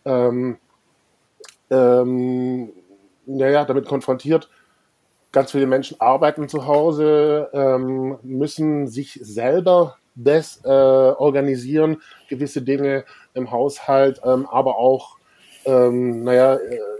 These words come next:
im, im Sinne von, wie mache ich meinen Job, habe ich überhaupt Aufträge? Ähm, also es ist letztlich, ich sag mal, ein Call to Action im Sinne, wie organisiere ich mich selber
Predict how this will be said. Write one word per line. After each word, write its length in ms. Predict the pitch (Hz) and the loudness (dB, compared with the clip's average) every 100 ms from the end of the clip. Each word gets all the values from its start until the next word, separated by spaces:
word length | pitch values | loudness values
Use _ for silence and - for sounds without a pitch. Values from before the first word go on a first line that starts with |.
| - | -8
im, 460 | 131 135 127 131 127 - | -8 -6 -8 -8 -12 -14
im 100 | 127 | -6
Sinne 240 | 131 139 | -2 -2
von, 220 | - 131 | -4 -4
wie 100 | 127 | -2
mache 220 | 139 143 | 0 0
ich 80 | 147 | -2
meinen 240 | 131 127 127 | -2 -2 2
Job, 220 | 139 - | 0 2
habe 240 | 143 147 | 0 0
ich 100 | 151 | -2
überhaupt 360 | 135 127 131 - | -6 -2 -2 -2
Aufträge? 640 | 127 151 - 143 143 143 143 _ - - - | -4 -4 -2 2 2 2 -4 _ -20 -14 -2
Ähm, 400 | 131 131 135 127 _ _ _ _ | 0 0 -2 -8 _ _ _ _
also 160 | 139 | -2
es 140 | 135 - | -2 -8
ist 240 | 160 - | -12 -4
letztlich, 540 | 151 175 - 160 - - _ _ _ _ _ _ _ | 0 -2 -2 -6 -8 -20 _ _ _ _ _ _ _
ich 100 | 143 | -2
sag 160 | 147 143 | 0 0
mal, 100 | 143 | -2
ein 120 | 139 | -4
Call 360 | 135 147 156 190 | 0 4 4 2
to 140 | 170 | -2
Action 600 | 135 151 - - 160 156 | 0 -2 -4 -4 -2 -4
im 140 | 147 135 | -6 -2
Sinne, 260 | 131 156 | -2 0
wie 140 | 135 - | -2 0
organisiere 640 | 135 127 123 110 175 185 | 2 2 0 -2 -2 -2
ich 80 | 175 | -4
mich 180 | 175 - | -6 -4
selber 380 | 160 160 156 | -2 0 0